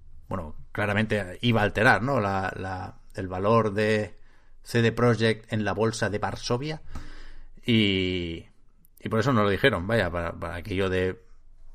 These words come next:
en este caso, ¿qué, qué tendrían que hacer? Vender las acciones, ¿no? Claro, porque su valor estaba a punto de bajar. Eh, que vaya, que por eso no lo anunciaron antes, pero yo qué sé, si me dices eso, no me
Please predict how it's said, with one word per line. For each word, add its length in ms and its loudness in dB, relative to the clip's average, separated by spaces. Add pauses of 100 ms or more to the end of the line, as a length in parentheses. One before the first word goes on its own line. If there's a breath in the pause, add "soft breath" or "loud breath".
(140)
en 80 -8
este 180 -2
caso, 220 -2
¿qué, 220 -2
qué 100 -2
tendrían 280 -2
que 60 -4
hacer? 220 0
Vender 320 0
las 160 -4
acciones, 360 -6
¿no? 180 -6
Claro, 340 -8
porque 180 -8
su 140 -6
valor 380 -4 (120)
estaba 240 0
a 40 0
punto 280 -2
de 60 -2
bajar. 300 -8 (840 loud breath)
Eh, 340 6
que 140 6
vaya, 280 6
que 100 0
por 120 4
eso 200 10
no 360 10
lo 280 8
anunciaron 360 6
antes, 340 8 (100)
pero 340 -4 (260)
yo 120 -10
qué 60 -4
sé, 220 -2 (240)
si 160 -8
me 100 0
dices 260 0
eso, 200 4
no 180 6
me 460 4